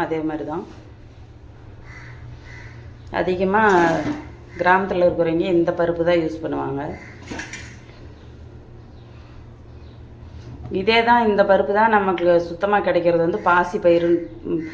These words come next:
பாசி பருப்புன்னு சொல்றோம்ல கடையில, இதனோட பருப்பு தான் அது. அது மிஷின்ல கிளீன் பண்ணி வரதுனால அது உங்களுக்கு மஞ்சளா நல்லா நீட்டா இருக்கும், தோல் இல்லாம. இது தான் டெய்லி சாப்பிட்றாங்க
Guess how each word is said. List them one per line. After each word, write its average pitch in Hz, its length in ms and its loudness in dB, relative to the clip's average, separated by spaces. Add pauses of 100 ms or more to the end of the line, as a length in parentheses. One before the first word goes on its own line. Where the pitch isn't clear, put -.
(800)
பாசி 190 340 6
பருப்புன்னு 180 400 2
சொல்றோம்ல 160 420 -2
கடையில, 156 300 0 (220)
இதனோட 175 400 2
பருப்பு 160 260 -4
தான் 156 160 0
அது. 135 160 -2 (680)
அது 175 100 2 (120)
மிஷின்ல 196 440 0
கிளீன் 175 260 0
பண்ணி 170 180 0
வரதுனால 156 460 -2
அது 175 140 0
உங்களுக்கு 156 300 -2 (580)
மஞ்சளா 160 440 2
நல்லா 156 160 -4 (420)
நீட்டா 165 320 0
இருக்கும், 143 380 -8
தோல் 151 220 -2
இல்லாம. 139 340 -8 (920)
இது 175 220 0
தான் 202 140 2
டெய்லி 196 200 0 (120)
சாப்பிட்றாங்க 175 400 4